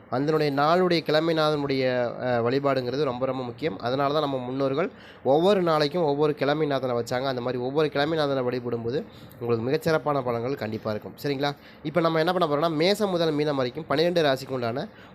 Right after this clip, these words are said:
கோச்சார பலன்களை பார்க்க போறோம், சரிங்களா? ஸ்ட்ரைட்டாவே நம்ம கோச்சார பலன்களுக்கு வந்துடலாம், சரிங்களா? அதே மாதிரி ஒவ்வொரு ராசிக்கும், ஒவ்வொரு ராசினா மேசம் முதல் மீனம் வரைக்கும். மேசத்துக்கு வந்து பார்த்தீங்கன்னா, ஃபஸ்ட்டு வந்து மேசம். மேசத்துக்கு வந்து பார்த்தீங்கன்னா, அனுகூலமான திசை வந்து தெற்கு,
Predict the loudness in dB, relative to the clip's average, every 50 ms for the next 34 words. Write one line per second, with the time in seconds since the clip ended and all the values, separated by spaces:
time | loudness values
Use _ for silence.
0 | -6 0 0 0 2 4 2 2 4 2 0 0 -2 0 0 -2 -2 -2 -4 -4
1 | -4 -4 -6 -6 -6 -6 -6 -6 -6 -6 -4 -4 -6 -6 -8 -6 -4 -4 -2 2
2 | 2 2 2 2 0 -2 -2 -2 -4 -6 -8 -12 -20 -20 -20 -10 -2 0 0 2
3 | 2 2 0 0 0 -2 -2 -2 -2 -4 -4 -4 -4 -6 -6 -6 -8 -8 -6 -6
4 | -4 -2 0 0 0 0 0 2 2 2 0 0 -2 -6 -12 -20 -20 -20 -8 -4
5 | -2 0 2 4 4 6 6 4 4 2 0 -6 -4 -4 -4 -4 -2 -2 -2 0
6 | 2 2 2 2 2 0 0 0 -2 0 2 0 0 0 -2 -2 -2 -2 -2 -2
7 | -2 -2 -2 -2 -2 -2 -2 -4 -4 -6 -10 -12 -14 -16 -20 -20 -20 -18 -10 -2
8 | 2 2 2 2 2 2 2 2 2 0 -2 -2 -2 -2 0 0 0 0 0 -2
9 | -2 0 0 0 0 0 0 -2 -4 -4 -4 -4 -4 -2 -2 -2 -2 0 -2 0
10 | 0 0 0 0 0 0 0 0 0 0 -2 -2 -4 -6 -6 -4 -2 -2 -2 -2
11 | -2 -6 -4 -2 -2 -2 -2 -4 -6 -8